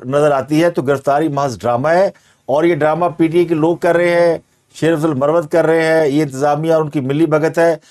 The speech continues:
ये कुछ भी है, लेकिन ये हकीकत है कि शेर अफजल मरवत जो है, अ, उनको इस वक्त खुली छुट्टी मिली हुई है, तो या फिर कुत्ती चोरा न ली हुई है, या फिर चोर जो है,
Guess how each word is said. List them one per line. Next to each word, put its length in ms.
ये 60
कुछ 260
भी 140
है, 140
लेकिन 300
ये 280
हकीकत 460
है 100
कि 160
शेर 200
अफजल 220
मरवत 400
जो 120
है, 300
अ, 360
उनको 360
इस 120
वक्त 580
खुली 200
छुट्टी 320
मिली 380
हुई 240
है, 320
तो 240
या 220
फिर 140
कुत्ती 280
चोरा 280
न 220
ली 120
हुई 220
है, 160
या 240
फिर 160
चोर 360
जो 100
है, 320